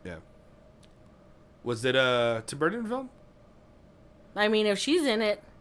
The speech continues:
Speaker 2: I think. I don't know. I, honestly, I don't remember. If she's
Speaker 1: I,
Speaker 2: in it and Johnny
Speaker 1: yeah.
Speaker 2: Depp is in it, those are, like,
Speaker 1: Could be right.
Speaker 2: those are his homies.
Speaker 1: Um, the, the movie was great because,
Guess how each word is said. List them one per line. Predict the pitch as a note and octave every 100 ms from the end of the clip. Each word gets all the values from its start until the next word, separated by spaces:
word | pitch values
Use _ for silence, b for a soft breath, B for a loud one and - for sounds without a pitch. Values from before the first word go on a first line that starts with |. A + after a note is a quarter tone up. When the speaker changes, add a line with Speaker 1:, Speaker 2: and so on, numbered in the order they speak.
| - - - - -
Speaker 2:
I | F#3
think. | F#3 D4 A4+ G#4 - - - - - - - - - - -
I | G#3
don't | D#4 B3
know. | C#4+
I, | A#3
honestly, | A3 B3 A#3 A3+
I |
don't | A3 G#3+
remember. | G3+ G#3 G#3 - - b b b b b -
If | G3+ G3
she's | - F4+
Speaker 1:
I, | F4+
Speaker 2:
in | F4
it | D#4+ D4+
and | C4 B3
Johnny | A3+ C4
Speaker 1:
yeah. | C#4+ C4
Speaker 2:
Depp | C4+
is | C4 G#3+
in | G#3
it, | G3
those | G#3 A3
are, | G#3+
like, | G#3 F#3+
Speaker 1:
Could | C#3+
be | C3+
right. | B2 A2+ - - -
Speaker 2:
those | G#3 G#3
are | G3+ G3 - -
his | A3
homies. | G3+ G3 F#3+ F#3 - - B - - -
Speaker 1:
Um, | C#3 C#3 C3 A#2+ A2 A2 -
the, | C3+
the | D#3 D3+ C#3+
movie | D3+ C#3+ F#3+ A3
was | E3 A#2
great | A2+ A#2 A2
because, | A#2 - A#2 A2+ A2 G#2